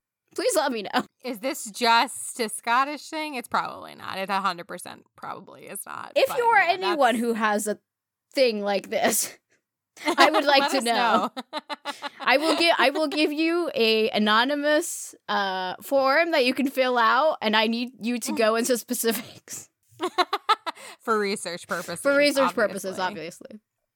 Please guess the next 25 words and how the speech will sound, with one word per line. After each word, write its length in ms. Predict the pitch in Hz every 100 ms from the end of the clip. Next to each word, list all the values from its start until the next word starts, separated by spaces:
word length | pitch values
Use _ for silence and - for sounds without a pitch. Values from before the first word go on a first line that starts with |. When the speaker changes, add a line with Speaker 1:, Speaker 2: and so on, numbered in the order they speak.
| _ _ _ _
Speaker 2:
Christ. 720 | - - - - 196 - - _ 214 -
<laughs> 140 | 302 - _ _ _ _ _ _ _ -
Speaker 1:
So 260 | 269 262
the 140 | 262 262
other 460 | 320 359 359 330 - _ _ -
Scottish 840 | - - 240 247 240 226 - - - _ _ -
version 680 | 208 208 196 170 - 247 269 _ _ _ _ -
is 240 | 214 208
called 520 | - 220 214 202 202
the, 280 | 180 185 185
and 100 | 190
I, 180 | 208 254
I 100 | -
don't 160 | 240 277
know 260 | 247 233 202
how 360 | 202 196 202
to 120 | 208
pronounce 500 | 208 208 190 190 247
this, 220 | 269 302 -
so 440 | - 208 196 196
please 420 | - 208 190 208
go 180 | 254 254
with 240 | 190 196 175
me 120 | 180
here, 300 | 180 170